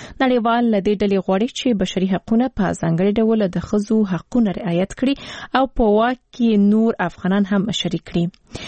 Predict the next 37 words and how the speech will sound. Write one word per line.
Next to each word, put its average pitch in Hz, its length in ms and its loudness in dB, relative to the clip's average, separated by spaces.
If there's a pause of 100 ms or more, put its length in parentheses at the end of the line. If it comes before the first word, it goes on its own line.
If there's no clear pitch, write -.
(240)
د 330 60 2
سیمې 370 320 2
هیوادونه 277 400 2
بیا 233 360 0
تر 208 180 0
ډیره 254 340 0
د 208 120 -2
نورو 220 360 2
ډلو 190 220 -2
ټپلو 233 400 -2
پر 196 260 0
شمولیت 180 760 0
او 226 200 2
د 214 80 -4
افغانستان 190 600 0
د 208 100 0
امنیتي 175 440 0
وضعیت 220 380 0 (100)
پر 170 200 -2
ثبات 190 540 -4
ټینګار 175 560 0
کوي. 175 240 0 (600)
په 302 80 2
دې 277 140 2
اړه 262 120 0 (140)
په 226 80 -2
دې 233 260 0
تحلیلي 208 420 2
مطلب 208 340 0
کې 240 380 0
له 185 120 2
طالبانو 180 500 0
څخه 254 380 -2
د 190 200 0
سیمې 247 400 2
د 185 80 -2 (100)
هیوادونو 196 540 0